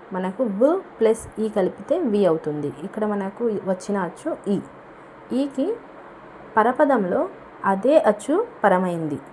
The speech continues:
ఈకి ఈ పరమైతే ఈ దీర్ఘం వస్తుంది. ఇక్కడ రవీంద్రుడులో వీకి దీర్ఘం వచ్చింది. రవి వాకు గుడి దీర్ఘం ఇస్తే వి, రవీంద్రుడు. ఇక్కడ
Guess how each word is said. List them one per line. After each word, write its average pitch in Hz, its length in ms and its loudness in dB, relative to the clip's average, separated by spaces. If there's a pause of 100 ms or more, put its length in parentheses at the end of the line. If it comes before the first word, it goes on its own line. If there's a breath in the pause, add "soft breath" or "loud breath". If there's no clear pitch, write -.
(180)
ఈకి 294 240 -2 (160)
ఈ 262 40 0 (100)
పరమైతే 202 560 0 (360)
ఈ - 20 -2 (640)
దీర్ఘం 220 320 2 (100)
వస్తుంది. 151 400 -4 (520)
ఇక్కడ 240 180 -2 (120)
రవీంద్రుడులో 208 840 0 (560)
వీకి 220 480 -4 (260)
దీర్ఘం 202 420 0
వచ్చింది. 147 400 -6 (460)
రవి 185 360 0 (380)
వాకు 185 300 2
గుడి 180 220 0
దీర్ఘం 190 420 -2
ఇస్తే - 260 -4 (320)
వి, 185 200 -2 (680)
రవీంద్రుడు. 175 880 -2 (680)
ఇక్కడ 202 200 -4